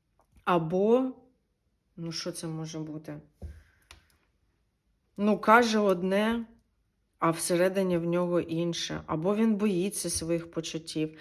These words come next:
Або, знаєте, ще як, не довіряє своїм почуттям. Бо в нього є такий, типу, ну, запал, огоньок є в нього до вас.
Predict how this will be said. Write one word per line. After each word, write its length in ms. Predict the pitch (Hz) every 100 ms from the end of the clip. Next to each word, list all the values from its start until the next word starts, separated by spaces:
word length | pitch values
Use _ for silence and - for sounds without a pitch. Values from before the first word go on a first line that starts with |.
| - -
Або, 260 | 175 190
знаєте, 360 | 202 226 247 208
ще 200 | - 185
як, 200 | 170 165
не 180 | 165 202
довіряє 880 | 202 226 202 190 185 185 208 196 180
своїм 600 | - 175 180 170 180 180
почуттям. 880 | 180 165 - 170 - 165 156 160 156 - - -
Бо 140 | 160
в 80 | 165
нього 300 | 190 220 233
є 300 | 202 208 254
такий, 360 | - 170 180 170
типу, 300 | 165 160 165
ну, 200 | 165 160
запал, 640 | 165 165 190 202 175 156
огоньок 760 | - 160 180 185 196 190 - -
є 300 | - 160 185
в 100 | 175
нього 340 | 165 156 156 151
до 160 | 143
вас. 400 | 143 139 147 -